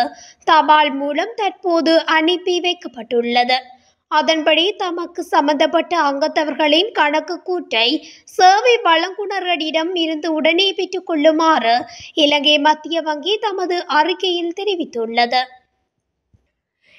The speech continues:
இணை சுகாதார பட்டதாரிகளின் ஒன்றியம் மற்றும் பல்கலைக்கழக மாணவர் ஒன்றியம் இணைந்து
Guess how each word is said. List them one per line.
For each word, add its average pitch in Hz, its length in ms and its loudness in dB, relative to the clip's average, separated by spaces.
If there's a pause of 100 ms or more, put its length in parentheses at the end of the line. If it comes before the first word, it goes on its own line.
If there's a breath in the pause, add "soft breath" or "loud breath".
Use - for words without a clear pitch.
இணை 359 340 4
சுகாதார 381 680 2 (100)
பட்டதாரிகளின் 320 840 -2
ஒன்றியம் 302 560 -4
மற்றும் 392 360 -4
பல்கலைக்கழக 339 840 0
மாணவர் 294 520 2
ஒன்றியம் 311 460 0
இணைந்து 311 460 0